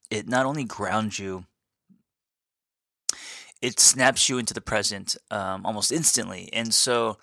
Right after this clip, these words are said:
what happens is throughout the day, uh, because of our thoughts and our mental drift,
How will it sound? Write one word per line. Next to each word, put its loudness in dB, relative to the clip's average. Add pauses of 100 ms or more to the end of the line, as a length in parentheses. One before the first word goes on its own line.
(1080)
what 2
happens 6
is 0
throughout 2
the -6
day, 2 (160)
uh, 0
because -6
of -8
our -6
thoughts 4 (100)
and -6
our -2
mental -4
drift, -4